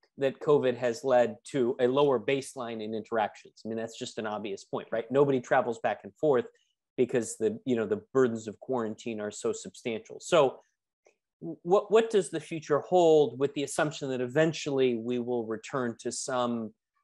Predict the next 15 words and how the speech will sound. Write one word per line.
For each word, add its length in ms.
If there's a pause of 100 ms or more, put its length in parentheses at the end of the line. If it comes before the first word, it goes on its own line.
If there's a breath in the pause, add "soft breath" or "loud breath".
(140)
degree 480
of 200
normalcy? 840 (140)
W-, 380
will 220
it 180
be 500 (520)
a, 540 (580)
a 80
future 640
of 280
just 400
a 400
lower 300
baseline? 840